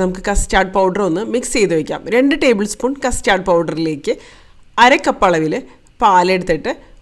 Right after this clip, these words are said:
ഒന്ന് മിക്സ് ചെയ്ത് കൊടുക്കുക. ഇത് തണുത്ത പാലാണ് കേട്ടോ എടുക്കുന്നത്. എന്നിട്ട് കട്ടകളൊന്നും ഇല്ലാതെ ഇതുപോലെ നന്നായിട്ടൊന്ന് മിക്സ് ചെയ്ത് എടുക്കുക. അപ്പോൾ മൊത്തത്തിൽ ഈ ഒരു റെസിപ്പിക്ക് രണ്ട് കപ്പ് പാലാണ് ഞാൻ എടുക്കുന്നത് കേട്ടോ. ഇനി ഇത് നമുക്ക്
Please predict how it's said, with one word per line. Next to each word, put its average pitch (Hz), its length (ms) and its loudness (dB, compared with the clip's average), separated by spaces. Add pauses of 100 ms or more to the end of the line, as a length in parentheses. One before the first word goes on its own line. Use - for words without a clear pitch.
ഒന്ന് 254 180 2 (180)
മിക്സ് 240 240 -4
ചെയ്ത് 185 220 2
കൊടുക്കുക. 165 300 -2
ഇത് 254 160 -6
തണുത്ത 254 280 2 (100)
പാലാണ് 185 320 4
കേട്ടോ 165 220 -4
എടുക്കുന്നത്. 160 460 -4 (540)
എന്നിട്ട് 285 320 0
കട്ടകളൊന്നും 220 540 2
ഇല്ലാതെ 185 380 -2 (240)
ഇതുപോലെ 175 500 2 (200)
നന്നായിട്ടൊന്ന് 233 500 -2 (140)
മിക്സ് 240 240 -4
ചെയ്ത് 180 220 4 (160)
എടുക്കുക. 160 300 -6
അപ്പോൾ 226 200 -6
മൊത്തത്തിൽ 277 360 0 (100)
ഈ - 20 0 (100)
ഒരു 285 100 0 (100)
റെസിപ്പിക്ക് 214 460 -6 (160)
രണ്ട് 190 280 0
കപ്പ് 214 280 -6
പാലാണ് 180 460 2
ഞാൻ 180 160 0
എടുക്കുന്നത് 151 500 -6
കേട്ടോ. 151 180 -10 (1200)
ഇനി 285 160 2
ഇത് 330 140 0
നമുക്ക് 262 200 0